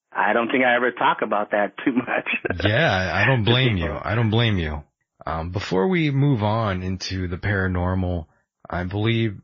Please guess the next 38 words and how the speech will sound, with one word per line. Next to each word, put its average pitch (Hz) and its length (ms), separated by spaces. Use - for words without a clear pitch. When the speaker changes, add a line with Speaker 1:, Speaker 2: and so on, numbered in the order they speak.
Speaker 2:
there 107 200
were 90 140
two 117 320
other 98 200
questions 87 640
I, 76 220
I've 87 120
got 82 260
from 87 180
other 85 220
people. 92 520
One 131 200
of 135 60
those 123 180
questions 101 600
were 104 560
if 101 440
the 110 140
work 147 260
of 113 160
Nikola 117 400
Tesla 95 500
was 87 260
incorporated 95 760
into 95 340
the 95 200
S 110 240
D 107 180
I, 90 320
uh, 82 220
program, 87 720
if 92 140
there's 90 260
any 87 340
validity, 113 580
validity 110 500
into 95 200
that. 95 320